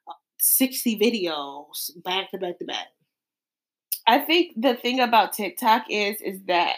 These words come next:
Speaker 2: it can be semi-relatable. Like, earlier I seen this video of this girl. She, she was a young, she was a young thing, like a teenager, maybe
Speaker 1: Hmm.
Speaker 2: like a, a old teen. I don't know.
Speaker 1: Seventeen?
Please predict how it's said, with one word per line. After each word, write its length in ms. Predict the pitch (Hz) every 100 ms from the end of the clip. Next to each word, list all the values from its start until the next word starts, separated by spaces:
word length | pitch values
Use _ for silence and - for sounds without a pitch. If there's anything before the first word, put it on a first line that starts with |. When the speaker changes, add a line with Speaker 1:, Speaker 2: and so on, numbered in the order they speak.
| -
Speaker 2:
it 240 | 202 202 _ -
can 240 | 240 214
be 200 | 196 196
semi-relatable. 1160 | 190 - 180 180 165 160 151 151 135 131 - -
Like, 260 | 180 165 -
earlier 340 | 190 208 220 196
I 140 | 196
seen 280 | - 233 196
this 200 | 208 196
video 640 | 185 196 196 180 151 170 - - - - -
of 200 | 196 190
this 200 | 190 185 -
girl. 520 | 175 170 151 156 185 _ - _
She, 280 | - - 262 - - - - _ _ _ _ - - - -
she 160 | - 554 453
was 100 | 240
a 80 | 180
young, 400 | 156 160 160 160 -
she 120 | 415
was 120 | 415 185
a 60 |
young 280 | 165 156 160
thing, 420 | - 160 156 170
like 180 | 160 151
a 180 | - -
teenager, 680 | - 160 160 143 143 147 180
maybe 240 | 180 170 -
Speaker 1:
Hmm. 40 |
Speaker 2:
like 160 | 123 -
a, 80 | - _ _ _ _ _
a 80 | -
old 380 | - 143 143 -
teen. 420 | - 170 151 160 160 _ -
I 60 | 156
don't 120 | 135
know. 240 | - 170 175
Speaker 1:
Seventeen? 480 | 233 214 226 220